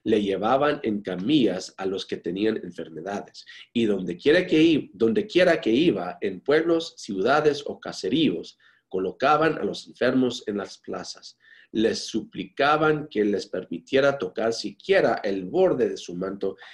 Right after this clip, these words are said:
y quienes lo tocaban quedaban sanos. Fíjense aquí, eh, todo lo que han visto los discípulos hasta este punto. Habían visto muchos milagros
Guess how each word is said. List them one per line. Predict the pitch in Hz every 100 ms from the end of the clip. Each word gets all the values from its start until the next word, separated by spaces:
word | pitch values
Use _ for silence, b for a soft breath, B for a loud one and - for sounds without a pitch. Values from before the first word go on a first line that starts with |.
| B -
y | 208
quienes | 117 117 -
lo | -
tocaban | - - 120 127 135 131 -
quedaban | - 90 95 107 110 113 110 _
sanos. | - - 87 78 - - - _ - B B _ _
Fíjense | 180 220 214
aquí, | 185 175 160 151 -
eh, | 120 127
todo | - 196 202 202 190
lo | 156 131
que | 139
han | 143 151
visto | 131 143 - 143
los | 127 110
discípulos | 107 - 139 120 110
hasta | 110 - 113
este | -
punto. | - 95 82 - - _ _ _ _ _ _ _ _ _ _ -
Habían | 123 147 170 139 117 -
visto | 127 151 - 151 139
muchos | 139 190 208 208
milagros | 156 120 127 156 120 101